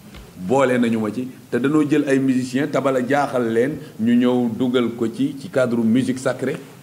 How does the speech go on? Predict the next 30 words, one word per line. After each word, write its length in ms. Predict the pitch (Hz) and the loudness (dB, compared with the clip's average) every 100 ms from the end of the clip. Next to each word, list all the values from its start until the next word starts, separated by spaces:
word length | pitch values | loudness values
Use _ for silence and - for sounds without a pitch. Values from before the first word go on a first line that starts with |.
| - - - - 104 | -20 -20 -20 -14 -6
Ma 120 | 110 | -4
tuddee 320 | 123 110 113 | -4 -2 -2
ko 140 | 117 107 | -2 -2
Ma 220 | 107 110 | -2 -2
Voix, 300 | 90 98 92 | -4 -6 -6
sama 280 | - 104 98 | -6 -4 -2
yoon. 220 | 90 80 - - - - - - - - | -4 -6 -12 -20 -20 -20 -20 -20 -20 -12
Mu 120 | 90 92 | -6 -4
ngi 140 | 92 | -4
ci 100 | 110 | -4
bokk, 320 | 104 110 - - - - | -4 -6 -10 -20 -14 -10
ci 60 | |
vingt 240 | 98 135 120 | -4 -2 0
nominés 360 | 110 95 92 87 | -2 -4 -6 -6
yi. 80 | 82 - - | -10 -16 -12
Li 100 | 95 127 | -2 2
ñuy 100 | 143 | 4
wane 220 | 135 127 | 4 2
lii 200 | 110 117 | 0 0
moom 260 | 117 110 113 | 2 0 0
la 80 | 110 | -2
ñu 80 | |
ko 100 | 110 | -2
dul 140 | 107 101 | 0 0
wane. 160 | 95 | -2
Kon 120 | 101 139 | 0 0
def 160 | 135 147 | 0 -4
na 140 | 147 | -2
ay 160 | 131 117 | 0 2
jéego. 360 | 123 107 92 | 2 0 -2